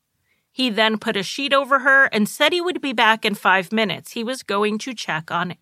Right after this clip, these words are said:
Anthony. On T J's way out, he turned up the T V really loud, again,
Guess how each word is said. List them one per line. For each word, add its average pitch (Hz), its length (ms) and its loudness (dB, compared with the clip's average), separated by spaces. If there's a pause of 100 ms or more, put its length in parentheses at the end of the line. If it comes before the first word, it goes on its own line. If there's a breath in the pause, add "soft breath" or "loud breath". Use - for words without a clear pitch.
Anthony. 220 720 -6 (1500)
On 262 460 4 (120)
T 269 180 -2
J's 233 260 2
way 208 220 0
out, 170 300 0
he 208 120 -6
turned 240 540 0 (160)
up 214 220 0
the 226 140 -2
T 285 260 -2
V 269 280 -2
really 208 380 -2
loud, 233 500 6 (340)
again, 240 540 2